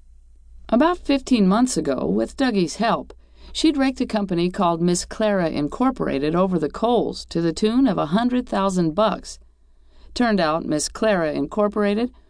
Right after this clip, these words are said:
was a phone bank of slow-talking Bahamian fortune tellers who, for three ninety-five a minute, had taken their time predicting a fatal shopping cart accident that turned out to be nothing more than a ding in her car door at the local Aldi's.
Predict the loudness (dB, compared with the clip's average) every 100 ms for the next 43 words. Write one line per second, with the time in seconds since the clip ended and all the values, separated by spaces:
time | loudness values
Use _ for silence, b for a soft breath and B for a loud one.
0 | b b 0 0 0 2 4 4 2 -2
1 | -4 -4 -2 0 0 0 0 0 0 0
2 | 2 2 2 0 -2 -2 0 0 0 -2
3 | -2 -2 0 -2 0 2 2 -2 b b
4 | b -4 0 2 2 2 -2 -2 -2 -2
5 | 0 2 2 0 -2 b b b b -4
6 | 0 -2 2 4 4 2 2 2 2 2
7 | 2 0 0 2 2 0 -2 -2 -2 -2
8 | 0 -2 -2 -4 -2 -2 -2 -2 -4 -2
9 | 0 0 -2 B B B -4 2 2 4
10 | 2 0 0 0 2 2 0 2 4 4
11 | 2 2 0 0 0 0 2 0 -2 -2
12 | -2 0 2 2 0 0 0 0 0 0
13 | 0 0 0 0 0 0 -4 -6